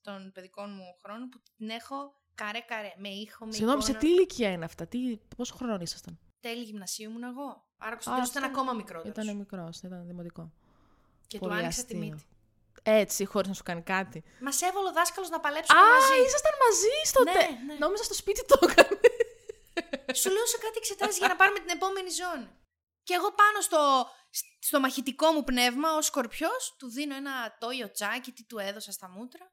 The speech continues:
Speaker 1: Κτάω, έφυγε πίσω
Speaker 2: Τον
Speaker 1: του.
Speaker 2: τάισες, <laughs> κάτι τον
Speaker 1: Έφυγε
Speaker 2: έκανε.
Speaker 1: πίσω το κεφαλάκι του και άνοιξε η μύτη του.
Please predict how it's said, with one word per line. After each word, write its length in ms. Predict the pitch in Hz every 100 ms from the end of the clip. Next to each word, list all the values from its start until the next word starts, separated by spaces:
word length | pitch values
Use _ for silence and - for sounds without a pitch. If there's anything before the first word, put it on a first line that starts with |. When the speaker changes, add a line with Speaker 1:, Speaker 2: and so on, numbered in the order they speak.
| _
Speaker 1:
Κτάω, 640 | - - _ - - - - -
έφυγε 180 | - 214
πίσω 80 | 196
Speaker 2:
Τον 100 | -
Speaker 1:
του. 60 | 214
Speaker 2:
τάισες, 500 | 247 208 190 - - - -
<laughs> 320 | 415 403 349 269
κάτι 180 | 254
τον 120 | 254 269
Speaker 1:
Έφυγε 60 | 269
Speaker 2:
έκανε. 180 | 208 185
Speaker 1:
πίσω 140 | 196
το 120 | 233
κεφαλάκι 580 | 311 269 196 185 202 247
του 120 | -
και 140 | 277 240 220 226
άνοιξε 280 | 226 -
η 40 | 208
μύτη 220 | 208 202
του. 80 | _